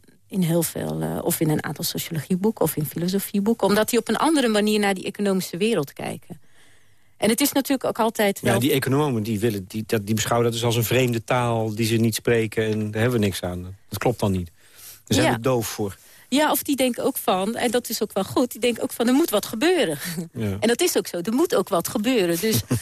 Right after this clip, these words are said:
Speaker 2: <laughs>
Speaker 1: als je, als de, als ik een handelaar ben... dan kan ik niet heel de tijd gaan denken van, "Ja, stel nu dat het financiële
Speaker 2: <laughs>
Speaker 1: systeem instort... want dan gebeurt er niks."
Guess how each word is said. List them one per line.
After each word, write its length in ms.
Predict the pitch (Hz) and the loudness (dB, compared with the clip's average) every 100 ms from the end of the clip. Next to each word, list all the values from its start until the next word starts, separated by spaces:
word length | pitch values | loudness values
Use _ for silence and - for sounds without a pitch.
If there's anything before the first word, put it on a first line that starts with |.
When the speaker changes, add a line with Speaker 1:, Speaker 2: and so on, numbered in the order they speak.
| - | -2
Speaker 2:
<laughs> 240 | 113 117 | -2 -2
Speaker 1:
als 240 | 226 233 - | 0 0 2
je, 300 | 214 190 180 | 2 2 0
als 220 | - 202 | -2 -2
de, 120 | 202 | -2
als 180 | - 185 | -2 -2
ik 100 | 190 | -2
een 80 | 185 | -4
handelaar 600 | - 175 240 302 175 165 | -2 0 2 4 2 0
ben... 280 | 156 160 214 | -2 -4 0
dan 200 | 208 202 | 0 0
kan 180 | 185 175 | 0 -2
ik 100 | 175 | 0
niet 180 | 220 | 0
heel 140 | 185 165 | 2 0
de 80 | 165 | 0
tijd 260 | 165 156 | -2 0
gaan 140 | - 180 | 0 0
denken 240 | 175 185 | 0 -2
van, 100 | 170 | 0
"Ja, 100 | 165 | 0
stel 240 | - 170 | 0 0
nu 120 | 165 165 | 2 2
dat 120 | 160 | 2
het 140 | 175 | 2
financiële 420 | - 180 170 180 185 | 2 0 4 2 2
Speaker 2:
<laughs> 60 | 226 | 2
Speaker 1:
systeem 420 | 180 339 339 302 | 2 2 2 2
instort... 560 | 226 226 135 - 208 247 | 2 0 0 -2 -2 0
want 160 | 226 | -2
dan 160 | 185 165 | -2 -4
gebeurt 400 | 208 277 269 - | -2 0 0 -2
er 60 | |
niks." 200 | 160 147 | -8 -8